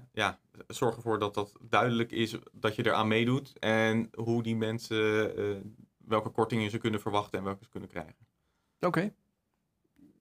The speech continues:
Speaker 2: Ja, dat, dat lijkt me inderdaad een goed, een, ja, een redelijk antwoord op mijn vraag, inderdaad.
Speaker 1: <laughs>
Speaker 2: Vooral inderdaad,
Speaker 1: Ja, dat
Speaker 2: want
Speaker 1: is
Speaker 2: ik zie het wel vaker voorkomen. Het is meer, zeg maar, dat je een soort van categoriepagina van Black Friday terechtkomt. Dat ik
Speaker 1: Oh,
Speaker 2: gewoon
Speaker 1: oké.
Speaker 2: weet van,
Speaker 1: Ja.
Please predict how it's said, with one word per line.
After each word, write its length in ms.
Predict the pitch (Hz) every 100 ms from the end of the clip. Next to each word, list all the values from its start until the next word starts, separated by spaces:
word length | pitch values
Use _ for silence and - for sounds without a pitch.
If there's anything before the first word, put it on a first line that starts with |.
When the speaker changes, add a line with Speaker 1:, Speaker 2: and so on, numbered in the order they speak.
| -
Speaker 2:
Ja, 240 | 151 175 -
dat, 320 | - 135 123
dat 140 | 156 143
lijkt 180 | 139
me 60 | 131
inderdaad 220 | 135 131
een 60 | 135
goed, 140 | 143 -
een, 280 | 156 151 - 156 151
ja, 140 | 175
een 120 | 165 151
redelijk 260 | 175 151
antwoord 260 | 156 131 127
op 60 |
mijn 120 | 143 127
vraag, 260 | 135 143
inderdaad. 320 | 160 151 143 - 196
Speaker 1:
<laughs> 160 | 170 -
Speaker 2:
Vooral 180 | 156 165
inderdaad, 360 | 160 160 156 147
Speaker 1:
Ja, 40 |
dat 100 | 165
Speaker 2:
want 120 | 180
Speaker 1:
is 60 | 180 -
Speaker 2:
ik 120 | -
zie 100 | -
het 140 | 180 175
wel 80 | 175
vaker 140 | 165
voorkomen. 380 | 180 175 180 165
Het 100 | 160
is 60 |
meer, 180 | 147 156
zeg 140 | 147 139
maar, 120 | 143
dat 100 | 131
je 60 |
een 60 | 139
soort 160 | 135 127
van 120 | 135
categoriepagina 840 | 147 135 139 131 135 131 117 127
van 100 | 123
Black 180 | 123 120
Friday 340 | - 120 117 110
terechtkomt. 460 | 113 113 - 113
Dat 100 | 117
ik 60 | 139
Speaker 1:
Oh, 60 |
Speaker 2:
gewoon 160 | 156 147
Speaker 1:
oké. 100 | 135
Speaker 2:
weet 140 | 127 101
van, 160 | 135
Speaker 1:
Ja. 100 | 127